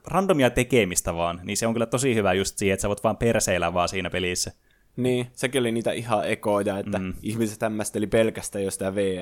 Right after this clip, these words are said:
Speaker 2: R
Speaker 1: Niin.
Speaker 2: ominaisuutta. Te Hippi laittaa, "Minecraftia olen aina halunnut kokeilla." Mä muuten lukkin tästä Minecraftista nyt, kun tuli se Oculus Link.
Speaker 1: Mm.
Speaker 2: Niin siinä vissiin ei voi ohjata mitään niinku hakkua vaikka tällä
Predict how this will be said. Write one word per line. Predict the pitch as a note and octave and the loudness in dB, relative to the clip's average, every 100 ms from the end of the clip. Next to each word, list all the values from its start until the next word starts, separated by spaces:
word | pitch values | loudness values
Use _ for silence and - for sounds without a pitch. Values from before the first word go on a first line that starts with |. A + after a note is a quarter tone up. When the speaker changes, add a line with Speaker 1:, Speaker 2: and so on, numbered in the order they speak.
| F#2 | -6
Speaker 2:
R | G2 | -2
Speaker 1:
Niin. | G2 F2+ E2 - _ _ _ _ _ | -2 -2 -4 -10 _ _ _ _ _
Speaker 2:
ominaisuutta. | G2 G#2+ G#2 G#2+ G#2 A2+ A2 - _ _ _ _ _ _ _ _ _ _ - | -10 -6 -6 -6 -6 -6 -8 -12 _ _ _ _ _ _ _ _ _ _ -2
Te | A#2+ | 0
Hippi | B2+ B2 - | 2 0 -2
laittaa, | A2 G#2+ - G#2+ G2+ - | 0 0 0 -2 -2 -2
"Minecraftia | A#2+ B2+ B2 A#2+ - B2 A2+ | -2 -2 -4 -6 -6 -2 0
olen | A2+ A2+ | 2 0
aina | A2+ A2+ | -2 -2
halunnut | A2+ A2+ A2+ | -2 -4 -4
kokeilla." | - A#2 A2+ A2+ A2+ - _ _ - | -6 -2 -2 -2 -6 -16 _ _ -2
Mä | |
muuten | D#3 E3+ D#3+ | 0 2 2
lukkin | D#3+ - D3 | 2 2 -2
tästä | A#2+ A2+ G2+ E2 | 0 -2 -4 -4
Minecraftista | A#2 A2+ A2+ A2 - G2+ - | -2 -2 0 -4 -4 -4 -4
nyt, | G#2 | -4
kun | - G2 | -6 -4
tuli | G2 | -2
se | G2 - | -2 -4
Oculus | G#2 A#2 G#2+ G2+ | -4 0 2 2
Link. | G#2 G2+ G2 - _ | 0 -2 -4 -10 _
Speaker 1:
Mm. | A2 G2+ F#2+ G#2 - | -6 -4 -6 -10 -4
Speaker 2:
Niin | A2+ A#2 A2+ - _ _ - | 0 0 -2 -8 _ _ -2
siinä | E3 E3+ | 2 2
vissiin | E3+ F3 D#3 C3+ | 2 0 2 4
ei | C#3 | 6
voi | C#3+ C#3+ C#3 - - | 4 4 0 -10 0
ohjata | C#3+ D3+ C3 A#2+ | 2 4 4 4
mitään | A#2+ B2 A#2+ | 4 2 2
niinku | A#2 B2+ | 0 -2
hakkua | B2+ B2+ - - B2 G#2+ | 4 2 2 -2 4 6
vaikka | G2+ G#2 G2+ | 6 0 0
tällä | G#2 G#2+ | 0 0